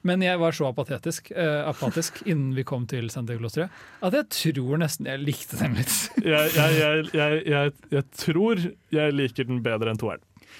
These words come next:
Speaker 1: Jeg, jeg liker den utvilsomt bedre enn toeren.
Speaker 2: Ja.
Speaker 1: Eh, fordi den er, det, det skjer så mye rart i den
Speaker 2: Ja.
Speaker 1: filmen, og den,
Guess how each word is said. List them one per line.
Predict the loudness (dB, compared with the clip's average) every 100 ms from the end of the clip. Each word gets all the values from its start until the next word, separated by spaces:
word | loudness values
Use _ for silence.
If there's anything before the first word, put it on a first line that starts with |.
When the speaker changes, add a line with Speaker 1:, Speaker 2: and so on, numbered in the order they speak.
| -20 -8
Speaker 1:
Jeg, | -2 -2 -2 -8
jeg | 0 2
liker | 2 2
den | 2
utvilsomt | 0 -2 -2 -4 -4
bedre | -4 -6
enn | -10
toeren. | -14 _ _ -4
Speaker 2:
Ja. | -4 -4 _ -2
Speaker 1:
Eh, | 0 0 0 -2 -2 -4 -10 _ _ _ -20
fordi | -6 -2 0 0 2 2 0 -4 _ _ _ -8
den | -2 0 2 0 -4 _
er, | -4 -2 0 -2 -6 _ _ _ _ _ _ _ _ _ -8
det, | -2 0 0
det | -2
skjer | -2 -2 -2
så | 0
mye | 0
rart | -2 -4 -6 -8 -18 -20 _ -6
i | 0
den | 0
Speaker 2:
Ja. |
Speaker 1:
filmen, | 0 -2 -2 -6 _ _ _ _ _ 0
og | 2
den, | 2 0 -2